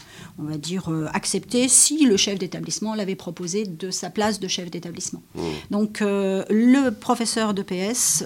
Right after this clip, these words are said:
Speaker 1: euh, peut, euh, faciliter certaines, euh, certaines démarches, certains, certains projets. Moi, j'ai été très, très, puisque je suis chef d'établissement maintenant depuis une vingtaine d'années, j'ai été très, très, hum, euh, favorable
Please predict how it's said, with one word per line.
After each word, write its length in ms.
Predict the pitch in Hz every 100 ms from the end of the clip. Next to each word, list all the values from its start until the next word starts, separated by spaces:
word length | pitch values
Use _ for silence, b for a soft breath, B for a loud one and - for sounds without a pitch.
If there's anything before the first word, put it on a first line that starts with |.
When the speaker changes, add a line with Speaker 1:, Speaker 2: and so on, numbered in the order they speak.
| -
Speaker 1:
euh, 560 | 185 175 165 165 160 151
peut, 320 | 226 240 254 180
euh, 220 | 165 156
faciliter 600 | 185 208 226 202 - 202 - -
certaines, 560 | - 180 - 175 170
euh, 300 | 170 165 160
certaines 400 | 156 170 - 170
démarches, 400 | 165 170 - -
certains, 580 | - 190 - 180 170 175
certains 300 | 202 - 180
projets. 360 | - 170 156 - B B B B
Moi, 180 | 180 196
j'ai 200 | 190 185
été 260 | 180 190 175
très, 380 | - - 254
très, 500 | 247 - 226 214 208 196
puisque 320 | - - -
je 160 | 165 160
suis 380 | - 175 170
chef 160 | 160 170
d'établissement 520 | 160 160 165 - 175
maintenant 240 | 165 160 170
depuis 420 | 160 - 165 160
une 120 | 156
vingtaine 380 | 160 165 180 175
d'années, 320 | 180 208 269 B B B B
j'ai 280 | 165 165 185
été 260 | 180 175 - -
très, 320 | - 240 233
très, 640 | - - - 208 208 196 196
hum, 640 | 185 180 175 165 160 160 - - _ -
euh, 140 | 170 156 151 175 - - - - 165 - - - -
favorable 540 | 254 233 208 208 214